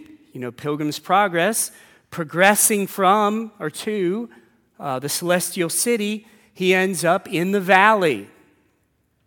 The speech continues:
And there he is attacked by Apollyon, the devil, as Christian has wrestled through, not being content and satisfied in what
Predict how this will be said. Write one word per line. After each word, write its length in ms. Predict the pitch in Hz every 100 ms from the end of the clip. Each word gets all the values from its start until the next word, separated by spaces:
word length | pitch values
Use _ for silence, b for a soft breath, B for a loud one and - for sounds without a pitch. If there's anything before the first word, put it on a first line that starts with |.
| _ - - -
And 200 | 156 143
there 260 | 156 156
he 220 | 151 185 170
is 140 | 165
attacked 840 | 160 - 202 208 175 120 - - b b b b -
by 140 | 156
Apollyon, 1000 | 151 - 196 196 180 156 123 107 95 104 b _
the 100 | 156
devil, 640 | 143 190 202 160 131 101 110 b b -
as 180 | 135 -
Christian 500 | - 190 - 180 147
has 280 | 165 147
wrestled 580 | 156 175 185 - 202 185
through, 520 | - 311 339 139 95 B B
not 380 | 147 156 185 175
being 220 | 202 202
content 720 | 196 214 202 - 247 220 160 156
and 120 | 156
satisfied 720 | - 220 220 180 - 139 135 B B
in 220 | - 156 151
what 440 | 175 175 139